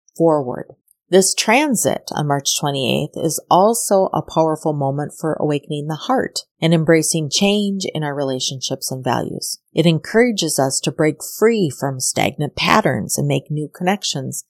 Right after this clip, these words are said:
and experiences. Energy that you probably have been feeling since the beginning of the year. It's now time to become or move into this energy of awakening and elevation, where we can discover new depths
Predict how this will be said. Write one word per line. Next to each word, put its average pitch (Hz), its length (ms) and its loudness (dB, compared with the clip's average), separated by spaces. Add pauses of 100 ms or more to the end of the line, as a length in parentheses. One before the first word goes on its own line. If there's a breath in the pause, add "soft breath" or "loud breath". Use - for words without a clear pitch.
and 143 140 -2
experiences. - 880 0 (200)
Energy 175 580 4
that 160 200 2
you 160 420 -2
probably 170 500 2
have 165 180 -2
been 170 200 0
feeling 180 480 0
since 151 420 -2
the - 140 -4
beginning 143 400 0
of 131 100 -4
the 143 80 -6
year. 165 380 2 (120)
It's 147 220 -4
now 196 220 4
time 143 640 -2 (240)
to 151 500 0 (120)
become 156 720 -2 (180)
or 151 80 -4
move 160 180 4
into 190 300 2
this 143 280 -2
energy 147 400 0
of 135 100 2
awakening 127 640 0
and 139 200 -4
elevation, 131 760 0 (140)
where 156 140 4
we 156 140 4
can 165 280 0
discover 147 500 -2
new 180 360 2
depths - 460 -4